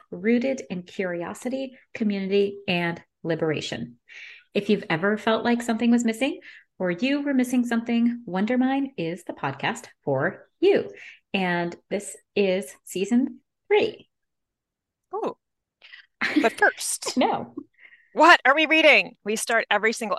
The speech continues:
Speaker 2: episode with what we're reading, and we end with what we're eating. Larissa, do you wanna go first?
Speaker 1: Uh, sure. So I am reading a book called Thistlefoot. I think I was reading it a couple weeks ago, too. I've been working
Speaker 2: Huh.
Speaker 1: on it.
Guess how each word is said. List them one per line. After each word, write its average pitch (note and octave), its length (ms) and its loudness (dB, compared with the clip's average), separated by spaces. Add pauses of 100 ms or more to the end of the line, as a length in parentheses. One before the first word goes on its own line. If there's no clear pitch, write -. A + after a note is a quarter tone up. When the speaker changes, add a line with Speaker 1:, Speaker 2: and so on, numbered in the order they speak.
Speaker 2:
episode D4+ 460 -2
with F3+ 160 -10
what - 180 -6
we're G3 180 -10
reading, C4+ 420 -2
and E3 160 -6
we - 200 -12
end A3+ 260 0
with E3+ 180 -10
what - 200 -4
we're B3+ 140 -6 (100)
eating. - 380 -10 (720)
Larissa, A#3 360 -6
do A#3 120 -10
you B3 80 -6
wanna D#4 160 -2
go F4+ 120 -2
first? - 580 -4 (720)
Speaker 1:
Uh, C5+ 240 0
sure. F4+ 600 4
So E4+ 800 0
I A4 440 0
am F4+ 540 0
reading E4+ 360 0
a B3 160 0
book D4+ 320 -4
called A3 420 0 (160)
Thistlefoot. C4 580 2 (140)
I C4+ 120 -6 (100)
think G#4+ 260 -4
I E4+ 40 2
was A#3 220 2
reading B3+ 320 4
it A3 200 2
a - 20 -18
couple - 380 -18
weeks G#3+ 240 -6
ago, F3 240 -6
too. G#3+ 400 -2
I've A3+ 140 0
been C#4 160 4
working B3 320 4
Speaker 2:
Huh. F3+ 80 -4
Speaker 1:
on D#3+ 80 -4
it. - 120 -8